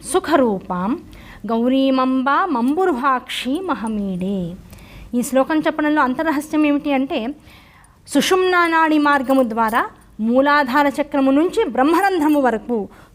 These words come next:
సూర్యచంద్ర స్థానములైనటువంటి ఇడా పింగళా నాడుల యందు విహరించు తేజోమూర్తి అయి ఉన్నది ఆ తల్లి. లలితా సహస్రనామంలో ఈ క్షేత్రాన్ని ఆధారం చేసుకుని అనేక నామాలు వస్తూ ఉంటాయి. అటువంటి నామాలన్నింటినీ జాగ్రత్తగా పట్టుకున్నట్లయితే లలితా సహస్రనామం అంతా కూడా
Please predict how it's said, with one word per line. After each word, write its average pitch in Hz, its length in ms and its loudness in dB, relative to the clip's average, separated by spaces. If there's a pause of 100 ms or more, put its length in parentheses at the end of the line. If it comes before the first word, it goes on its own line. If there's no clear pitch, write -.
(100)
సూర్యచంద్ర 330 460 2
స్థానములైనటువంటి 277 1040 0
ఇడా 277 280 2
పింగళా 320 460 2
నాడుల 294 360 2
యందు 262 240 2
విహరించు 349 480 0
తేజోమూర్తి 269 800 -2
అయి 233 160 -4
ఉన్నది 214 400 -6
ఆ 190 100 -8
తల్లి. 180 340 -10 (480)
లలితా 240 260 4
సహస్రనామంలో 277 720 2
ఈ 330 240 2
క్షేత్రాన్ని 330 920 -2 (300)
ఆధారం 269 480 2
చేసుకుని 294 280 -2 (480)
అనేక 330 400 2
నామాలు 311 400 2
వస్తూ - 240 -8
ఉంటాయి. 214 300 -12 (360)
అటువంటి 254 280 2
నామాలన్నింటినీ 311 760 2
జాగ్రత్తగా 285 480 0
పట్టుకున్నట్లయితే 302 680 -2
లలితా 247 340 0
సహస్రనామం 294 580 0
అంతా 349 360 0
కూడా 311 420 2